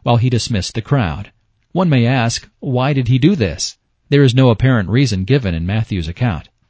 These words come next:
But when we combine it with the account in Mark chapter six, we see that the disciples had come back from casting out demons and healing people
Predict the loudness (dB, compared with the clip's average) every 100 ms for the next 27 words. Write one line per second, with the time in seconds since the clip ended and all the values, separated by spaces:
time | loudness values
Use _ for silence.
0 | _ _ -6 2 2 4 0 0 0 0
1 | 0 -2 0 0 0 -2 0 -2 0 -2
2 | -2 0 -2 -2 -4 -4 -4 -6 -2 -2
3 | -2 -6 -16 _ _ _ -4 -2 0 0
4 | 0 0 -2 0 -2 0 0 0 -2 0
5 | 0 0 -2 -2 -4 -2 -4 -2 0 0
6 | 0 0 0 0 -2 -2 -2 -2 0 0
7 | 0 -2 -2 -4